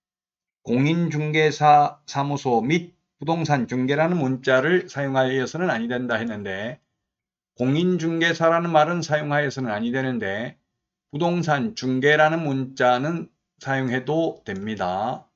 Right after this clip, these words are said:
부동산 중개라는 문자는 사용해야 되겠죠. 자격증 없으니까 공인중개사라는 문자를 사용하여서는 아니 됩니다. 그래서 오 번이 틀린 정답이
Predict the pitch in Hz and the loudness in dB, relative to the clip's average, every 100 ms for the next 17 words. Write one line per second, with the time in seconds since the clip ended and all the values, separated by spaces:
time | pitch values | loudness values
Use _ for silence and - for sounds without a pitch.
0 | _ - 190 185 160 120 131 151 160 160 | _ -4 -2 0 -2 -4 -4 -4 -4 -4
1 | 156 143 123 151 147 151 139 131 - 170 | -4 -6 -4 -4 -4 -4 -6 -6 -8 -10
2 | 175 _ _ _ _ 175 185 - 131 127 | -12 _ _ _ _ 0 0 2 -4 -4
3 | - 156 131 117 113 113 - _ _ _ | -4 -2 -2 -2 -2 -2 -6 _ _ _
4 | _ _ _ - 123 139 175 175 151 151 | _ _ _ -4 0 2 2 0 -2 -4
5 | 147 156 143 151 147 156 196 202 - _ | 0 0 2 2 2 0 -2 -2 -10 _
6 | _ 120 127 120 131 117 117 147 165 - | _ -6 -4 -2 2 2 4 0 0 -4
7 | - - 123 120 113 104 160 175 107 104 | -8 -6 -4 -2 -2 -4 -4 -4 -4 -6
8 | 101 98 95 117 120 - _ _ _ _ | -10 -10 -8 -8 -8 -12 _ _ _ _
9 | _ _ - 127 123 151 147 147 - - | _ _ -4 -2 0 2 2 0 -6 -18
10 | _ _ _ _ 120 139 143 147 107 95 | _ _ _ _ 2 2 4 0 -2 -4
11 | 123 156 170 - - 143 139 165 180 160 | -4 -4 -6 -12 -4 -2 0 0 -2 -4
12 | 120 120 117 117 113 135 160 | -6 -4 -4 -2 -2 -2 -4